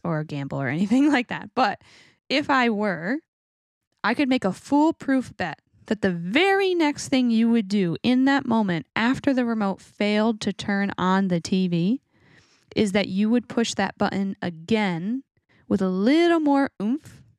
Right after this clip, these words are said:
or maybe with a little bit more accuracy in the direction you're pointing it. And this is because you've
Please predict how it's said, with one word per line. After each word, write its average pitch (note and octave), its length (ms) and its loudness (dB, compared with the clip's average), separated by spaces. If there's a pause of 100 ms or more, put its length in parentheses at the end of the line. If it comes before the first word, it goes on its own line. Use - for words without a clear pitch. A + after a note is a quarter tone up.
(520)
or G3 140 0
maybe B3 320 4
with B3+ 140 2
a G#3+ 80 0
little G#3+ 240 0
bit A#3+ 180 -2
more G3 200 -4 (120)
accuracy F3+ 1000 0
in F#3+ 140 -2
the F#3 100 0
direction F#3 840 0 (240)
you're F3+ 160 2
pointing F3 480 -2
it. - 180 -10 (1040)
And A#3 100 2
this B3+ 140 2
is C#4+ 80 2
because A#3 380 0
you've A3 200 2